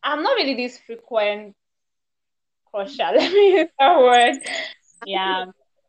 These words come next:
The first, the first, um, okay, I've always been someone that, um, I am quite uptight about my emotions. I really don't express.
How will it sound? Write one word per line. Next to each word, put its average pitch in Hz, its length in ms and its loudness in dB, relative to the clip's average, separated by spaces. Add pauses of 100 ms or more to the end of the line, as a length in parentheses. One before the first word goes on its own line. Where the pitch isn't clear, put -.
(1200)
The 330 80 -6
first, 403 360 2 (200)
the 214 100 -16
first, 277 300 -6 (220)
um, 160 280 -14 (760)
okay, 320 300 0
I've 254 140 0
always 480 260 4
been 226 200 -8
someone 226 420 -4
that, 165 320 -8
um, 160 280 -14 (640)
I 196 680 -6 (360)
am 185 180 -10
quite 220 440 -2 (1200)
uptight 226 520 -4
about 196 220 -4
my 175 140 -6
emotions. 185 840 -12
I 185 180 -10
really 220 280 -8
don't 220 180 -4
express. - 840 -4